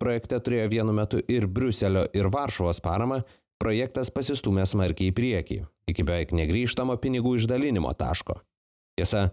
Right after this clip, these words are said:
visam projektui dar nevėlu sugriūti. Kai tokių vienpusių svertų nebuvo, nebuvo ir susitarimo. Tai galioja visiems be išimties likusiems energetikos projektams regione, nuo Visagino atominės elektrinės iki terminalo ar bendros dujų rinkos.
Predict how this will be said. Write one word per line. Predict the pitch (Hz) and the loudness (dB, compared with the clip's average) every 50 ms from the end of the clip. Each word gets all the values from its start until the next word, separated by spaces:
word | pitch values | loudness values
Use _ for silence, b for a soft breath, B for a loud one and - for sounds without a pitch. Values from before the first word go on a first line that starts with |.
| B B B B _ _ - | B B B B _ _ -6
visam | - 107 131 123 117 | -4 -2 -2 -2 -2
projektui | 120 123 117 110 - 113 | -2 -2 -2 -2 -2 -2
dar | 104 107 113 107 - | 0 0 -2 0 0
nevėlu | 110 110 110 110 117 117 101 85 | 0 0 0 2 2 2 0 0
sugriūti. | - - 90 101 113 113 80 - - - 58 - - _ _ _ _ _ _ _ _ _ _ _ _ _ _ _ _ _ _ _ _ _ _ _ - | 0 2 2 2 2 2 0 0 0 -2 -4 -4 -6 _ _ _ _ _ _ _ _ _ _ _ _ _ _ _ _ _ _ _ _ _ _ _ -6
Kai | - 147 - | -6 -4 -4
tokių | 160 - 156 139 | -2 -2 0 0
vienpusių | 139 139 135 139 - 147 143 - 143 131 | 0 0 -2 -2 -2 -4 -2 -2 -2 -2
svertų | 120 127 135 131 127 - - 127 | -2 -2 -2 -2 -2 -2 -2 0
nebuvo, | 113 107 104 110 120 151 170 170 156 160 156 151 - - - | 0 2 0 0 0 0 0 0 0 0 -2 -2 -4 -4 -2
nebuvo | 147 180 175 156 143 123 117 107 107 | -2 -2 -2 0 0 0 2 2 0
ir | 104 104 | 0 -2
susitarimo. | - - 117 113 - - - 127 127 120 113 85 62 - - - - _ _ _ _ _ _ _ _ _ - | -2 -2 -2 -4 -4 -4 -2 -2 0 0 0 0 -2 -2 -6 -8 -10 _ _ _ _ _ _ _ _ _ -2
Tai | 90 87 | -2 0
galioja | 80 90 87 87 87 82 85 82 76 | 2 2 2 2 2 2 0 0 -2
visiems | 87 - - 90 90 85 80 | -2 0 2 2 2 2 2
be | 85 90 87 | 2 0 2
išimties | - 98 98 95 - 135 107 - | 2 2 2 2 2 0 0 2
likusiems | 113 117 101 - 90 78 85 82 80 - | 2 0 0 0 0 0 0 0 0 2
energetikos | 92 92 95 98 101 95 82 85 82 85 87 | 2 2 2 2 0 0 0 0 0 -2 -2
projektams | - 107 104 95 90 - - 90 90 - 95 | -2 -2 -2 -2 -2 -2 0 0 2 2 2
regione, | 95 90 90 107 107 113 127 123 82 73 71 - _ - | 0 2 2 0 0 0 0 0 -2 -2 -4 -6 _ -4
nuo | - 69 | -2 -2
Visagino | 69 76 - 82 73 78 76 82 78 | 0 0 -2 -2 0 0 0 0 0
atominės | - - 82 85 76 65 82 - 80 | 0 0 0 2 2 0 0 -2 -2
elektrinės | 73 73 71 - - - 135 127 123 120 113 110 - B B B B B - | -2 -2 -4 -4 -4 -4 -2 0 0 0 -2 -2 -4 B B B B B -4
iki | 113 110 98 | -2 -2 0
terminalo | - 92 92 95 90 85 82 82 85 82 80 80 73 | 0 2 2 2 2 2 2 0 0 0 0 -2 -2
ar | - - 82 76 73 | -2 -2 -2 -2 0
bendros | - 85 92 92 82 76 69 71 71 71 73 | 0 2 2 2 2 2 2 2 0 0 0
dujų | 78 90 78 67 71 73 80 85 | 0 0 2 2 2 0 0 0
rinkos. | 104 110 95 - - - - - - | 2 0 0 0 0 -4 -4 -6 -10